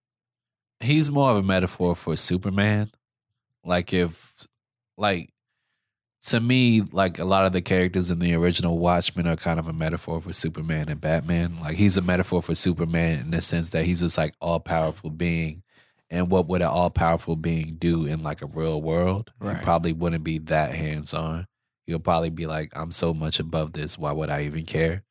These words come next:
Speaker 2: Yeah.
Speaker 1: In a sense, and the Batman stuff is, like, Rorschach, Night Owl,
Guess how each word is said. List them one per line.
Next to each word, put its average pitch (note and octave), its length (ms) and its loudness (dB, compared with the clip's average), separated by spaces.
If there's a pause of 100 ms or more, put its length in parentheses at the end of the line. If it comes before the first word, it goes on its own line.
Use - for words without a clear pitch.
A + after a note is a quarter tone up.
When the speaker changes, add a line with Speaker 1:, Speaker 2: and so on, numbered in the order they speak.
Speaker 2:
Yeah. G#2 320 -6 (500)
Speaker 1:
In E2+ 100 -2
a E2+ 80 0
sense, E2+ 260 0
and E2 140 0
the E2 60 0
Batman F2 500 2
stuff E2 300 0
is, E2 180 0
like, D#2+ 460 0 (580)
Rorschach, E2+ 720 4 (180)
Night E2 240 0
Owl, D#3+ 540 0